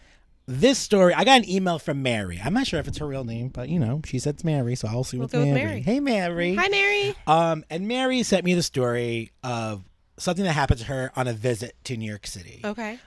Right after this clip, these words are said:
Speaker 1: Um, so this is all, if you wanna send us a story, you can send, like, the gist of it. Mary wrote, like, a firsthand account,
Speaker 2: I
Speaker 1: which
Speaker 2: love it.
Speaker 1: it was a, you're a doll, Mary. Uh,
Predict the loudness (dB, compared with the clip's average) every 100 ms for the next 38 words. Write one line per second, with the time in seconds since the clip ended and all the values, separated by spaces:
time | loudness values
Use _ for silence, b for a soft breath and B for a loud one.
0 | -4 -2 -2 -2 -2 0 -2 0 2 4
1 | 4 2 -2 -6 _ _ -20 B B -2
2 | 2 4 4 4 4 6 6 6 6 6
3 | 8 6 4 0 2 0 -2 -2 -2 -2
4 | -4 -4 -6 2 4 8 8 8 6 4
5 | B B 4 8 10 10 8 4 -2 4
6 | 4 6 2 0 -6 -8 -4 -2 0 0
7 | 0 0 2 4 4 2 2 6 8 8
8 | 6 6 -4 -8 -14 -18 B B B -6